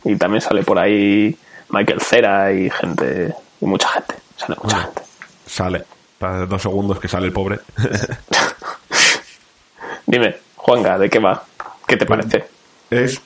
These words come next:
Speaker 2: mm, A Very Murray Christmas es un especial de Navidad que, por lo que tengo entendido, le dio ilusión hacer a Bill Murray,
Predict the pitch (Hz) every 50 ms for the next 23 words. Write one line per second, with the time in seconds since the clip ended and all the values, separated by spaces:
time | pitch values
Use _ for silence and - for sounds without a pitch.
0 | - - - 107 131 135 131 131 143 139 131 131 131 127 120 - 120 123 139 156
1 | 180 175 165 160 151 151 147 139 135 127 127 123 120 120 117 113 110 - 127 127
2 | 127 147 139 143 156 156 - - 117 113 107 127 123 120 - - 123 - - 117
3 | 110 110 110 110 107 104 101 101 98 101 95 92 95 104 107 123 - - 113 101
4 | - 101 - 101 95 92 - 104 107 101 101 104 107 113 107 110 101 104 107 110
5 | 107 104 101 98 98 95 101 104 104 104 104 101 98 - 107 101 101 98 - 98
6 | 98 92 98 95 98 98 95 101 104 104 - 113 131